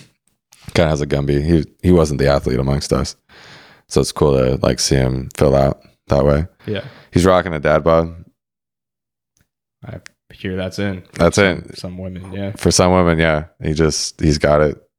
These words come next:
Speaker 1: I'm like, "All right." At least, at least that's it.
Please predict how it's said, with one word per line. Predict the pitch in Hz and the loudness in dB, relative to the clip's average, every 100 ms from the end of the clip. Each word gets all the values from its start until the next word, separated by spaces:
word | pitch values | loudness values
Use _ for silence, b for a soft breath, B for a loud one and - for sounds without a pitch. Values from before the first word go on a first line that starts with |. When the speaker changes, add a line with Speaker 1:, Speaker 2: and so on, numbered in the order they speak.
| _ _ _ | _ _ _
Speaker 1:
I'm | - | -4
like, | 69 | 0
"All | 80 | 2
right." | 135 127 - _ _ _ _ _ _ _ 73 | 4 2 0 _ _ _ _ _ _ _ 0
At | 82 80 | 2 4
least, | 82 73 | 2 2
at | 82 | 2
least | 104 | 4
that's | 107 90 - - | 2 0 -2 -8
it. | - 76 | -4 -4